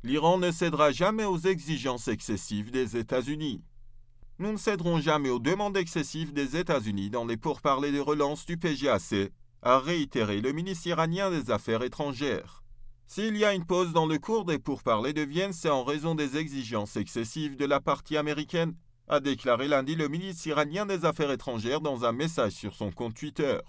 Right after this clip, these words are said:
Le ministère iranien des Affaires étrangères agit avec puissance et logique afin de garantir les intérêts les plus élevés de la nation iranienne,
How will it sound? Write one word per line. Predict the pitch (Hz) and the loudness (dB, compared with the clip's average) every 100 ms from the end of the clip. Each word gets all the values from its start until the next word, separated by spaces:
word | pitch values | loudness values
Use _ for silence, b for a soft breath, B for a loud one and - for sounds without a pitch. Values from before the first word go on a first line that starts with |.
| - - - _ - | -14 -20 -20 _ -8
Le | 139 175 | 0 2
ministère | 202 208 165 185 175 | 2 -2 2 2 2
iranien | 170 156 151 156 | 4 4 4 0
des | 165 151 147 | 2 2 2
Affaires | 143 131 | 4 0
étrangères | 127 139 120 131 160 | 0 -2 -2 2 4
agit | 127 110 147 | 4 2 2
avec | 123 117 | 2 -2
puissance | - 185 165 156 127 | -6 -6 -2 -2 0
et | 123 | -2
logique | 117 127 156 170 | -2 -2 -4 0
afin | 143 - 110 | 0 2 0
de | 101 | 0
garantir | 101 151 175 170 180 170 | 0 0 0 -2 -2 0
les | 160 143 | 0 0
intérêts | 180 190 175 165 | 0 0 0 0
les | 160 | -2
plus | - 156 131 | -2 -4 0
élevés | 120 110 120 | 0 0 0
de | |
la | 117 | 0
nation | 98 98 - 147 | 2 -2 -2 -2
iranienne, | 160 165 170 208 202 | 2 2 2 0 -4